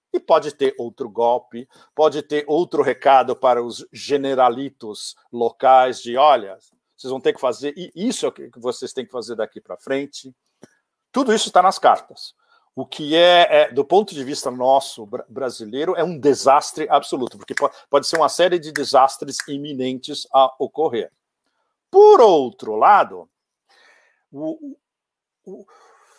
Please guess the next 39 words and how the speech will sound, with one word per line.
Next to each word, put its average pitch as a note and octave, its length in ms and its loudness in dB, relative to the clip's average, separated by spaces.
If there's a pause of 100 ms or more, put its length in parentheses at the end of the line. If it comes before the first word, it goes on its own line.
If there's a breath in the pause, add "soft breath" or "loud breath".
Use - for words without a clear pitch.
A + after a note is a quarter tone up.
(340 soft breath)
não, G#3 280 2
não A3+ 260 6
é, C4+ 140 4
não G#3 180 4
é D4 60 6
uma C#4+ 120 6
questão A3+ 500 0
do, F#3 420 -2
do, D#3+ 680 -10 (160)
da D3 160 0
divisão E3 420 -4
entre D#3+ 200 -8
o D3 80 -10
mito D#3+ 440 -10
e D3 140 -14
o C#3 160 -10
homem. G#2 420 -4 (1600)
O D#3+ 100 -2
Lula - 320 4
é F3 120 4
um E3 120 0
mito, A#3 600 -8
é E3+ 140 4
um C#3+ 260 -6
homem, C#3+ 580 -2
e, D3+ 120 -2
ao D#3 100 2
mesmo G3+ 340 -4
tempo, G#3+ 540 -4
ele, F#3 440 -4
ele, E3+ 360 -6
ele, E3 280 -6
ele E3+ 160 -4
sabe G#3 360 2
pensar C#3 680 2 (180)
em C#3+ 120 -10
conjunto C3+ 600 -10
e A#2+ 40 -12
estrategicamente. A2+ 1000 -8